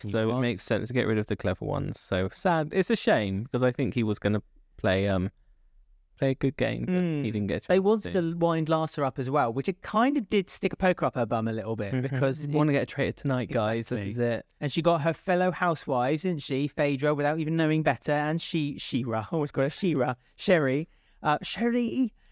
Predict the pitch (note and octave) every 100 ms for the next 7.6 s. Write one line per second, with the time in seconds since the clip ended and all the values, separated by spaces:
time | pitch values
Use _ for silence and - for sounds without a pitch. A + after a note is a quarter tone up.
0 | - - D#3 - E3 D#3 D3+ C#3 D3 -
1 | D#3+ D3+ - C#3 E3+ - F#3+ G#3+ C4 -
2 | - C#3+ C3 D3+ D#3 E3 C3 - C#3 E3
3 | E3+ E3 D#3+ D#3+ F#3 - E3 D#3 D#3 G#3+
4 | - - _ _ E3+ E3+ E3+ E3+ - _
5 | D3+ - - D#3+ - - E3 E3 - _
6 | _ _ _ _ - E3 - F3+ G3+ B3+
7 | D#4 G#3 D3+ G3+ E4 F#4